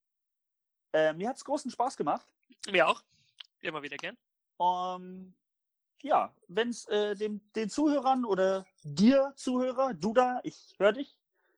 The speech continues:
Speaker 1: ich weiß, dass du da bist,
Speaker 2: <laughs>
Speaker 1: du einer.
Speaker 2: Ich würde dich
Speaker 1: Äh,
Speaker 2: sehen,
Speaker 1: wenn's
Speaker 2: vielleicht.
Speaker 1: wenn,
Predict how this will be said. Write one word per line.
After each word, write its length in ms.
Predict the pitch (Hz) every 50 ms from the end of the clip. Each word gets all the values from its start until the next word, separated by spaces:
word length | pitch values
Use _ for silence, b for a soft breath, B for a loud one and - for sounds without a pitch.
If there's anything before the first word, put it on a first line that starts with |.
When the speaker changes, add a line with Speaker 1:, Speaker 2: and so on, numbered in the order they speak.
| _
Speaker 1:
ich 80 | _ -
weiß, 220 | 147 147 151 -
dass 160 | - 143 -
du 60 | - -
da 160 | - 147 175
bist, 260 | 220 - - - - _ _ _ _ -
Speaker 2:
<laughs> 540 | - - - - - - - - - - -
Speaker 1:
du 100 | 240 175
einer. 340 | 156 170 165 175 190 220 - _ _ _ _ _ _ _
Speaker 2:
Ich 140 | - - 180
würde 180 | 185 175 165
dich 80 | 170 170
Speaker 1:
Äh, 60 | 165
Speaker 2:
sehen, 240 | 165 165 170 170 160
Speaker 1:
wenn's 100 | 202 233
Speaker 2:
vielleicht. 400 | 240 156 180 175 196 - - - _ _ _ _ _ -
Speaker 1:
wenn, 180 | 175 185 196